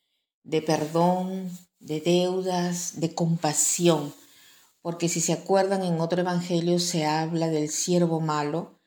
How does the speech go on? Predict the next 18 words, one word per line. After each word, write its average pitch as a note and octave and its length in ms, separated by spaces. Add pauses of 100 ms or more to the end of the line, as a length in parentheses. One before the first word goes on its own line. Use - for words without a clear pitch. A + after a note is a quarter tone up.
(360)
que E3 120
no D#3+ 140
quería F3 460
poner D#3+ 320
ni E3+ 100
siquiera E3 500
un D#3+ 220
talento D#3+ 520
en D3+ 100
el D3+ 160
banco. D#3+ 580 (1120)
Pero F3 500
con F3+ 160
este A#3 220
pasaje F3 760 (220)
nos E3+ 160
podemos F3 380
preguntar, E3 720